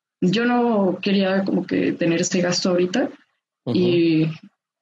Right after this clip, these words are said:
Speaker 1: la neta, qué padre que de repente ya mi universidad dijo, "Vamos a volver a tener a los psicólogos ahora en línea".
Speaker 2: Qué
Speaker 1: Y
Speaker 2: padre.
Speaker 1: me volví a poner, o sea, sí me inscribí y todo y dije,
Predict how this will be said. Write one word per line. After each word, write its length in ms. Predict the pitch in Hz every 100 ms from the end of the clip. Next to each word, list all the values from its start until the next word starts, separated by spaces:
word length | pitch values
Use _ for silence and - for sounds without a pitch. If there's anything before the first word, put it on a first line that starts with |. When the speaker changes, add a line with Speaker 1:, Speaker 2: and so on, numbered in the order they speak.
| _ -
Speaker 1:
la 140 | 175
neta, 300 | 175 180 190
qué 120 | 190 196
padre 360 | 190 185 190
que 360 | 190 185 165 160
de 120 | 160
repente 520 | 165 165 170 175 185
ya 160 | 180 170
mi 120 | 175
universidad 480 | 180 165 160 160 156
dijo, 260 | 170 170 175
"Vamos 260 | 180 185
a 40 | 190
volver 240 | 170 160
a 60 | 160
tener 340 | 175 156 147 - -
a 80 | 170
los 140 | 165
psicólogos 420 | 165 156 151 165 160
ahora 180 | 147 156
en 100 | 151
línea". 260 | 151 147 - - _ _ _ _ _
Speaker 2:
Qué 80 | -
Speaker 1:
Y 120 | 165
Speaker 2:
padre. 140 | 151 139
Speaker 1:
me 80 | 156
volví 360 | 156 156 156 165
a 260 | 170 170
poner, 440 | 175 165 156 160 160
o 60 |
sea, 200 | 165 160
sí 160 | 151 190
me 100 | 214
inscribí 380 | 208 - 175 190
y 60 |
todo 200 | 190 190
y 100 | 190
dije, 420 | 190 180 170 160